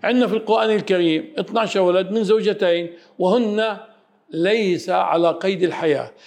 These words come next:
لأنه من يستطيع أن يجيب على هذا السؤال؟ لماذا يتجوز يعقوب على زوجته الأولى التي أنجبت له عشرة أولاد؟ فعندما توفاها الله تزوج الثانية فأنجبت له يوسف وأخيه.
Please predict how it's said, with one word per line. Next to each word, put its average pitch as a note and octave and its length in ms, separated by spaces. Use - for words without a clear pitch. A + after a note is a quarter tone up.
لأنه A#3+ 320
من D#4+ 200
يستطيع A#3 520
أن F#3+ 80
يجيب F3+ 280
على E3+ 180
هذا E3 220
السؤال؟ D3+ 460
لماذا D4 420
يتجوز G#3 540
يعقوب F#3 600
على G3 240
زوجته F#3+ 420
الأولى G3 300
التي F3+ 340
أنجبت F3 380
له F3 180
عشرة D3+ 360
أولاد؟ D3 440
فعندما C4 440
توفاها B3 520
الله E3+ 220
تزوج G#3+ 520
الثانية E3+ 520
فأنجبت G3 600
له F3 180
يوسف F3 340
وأخيه. - 400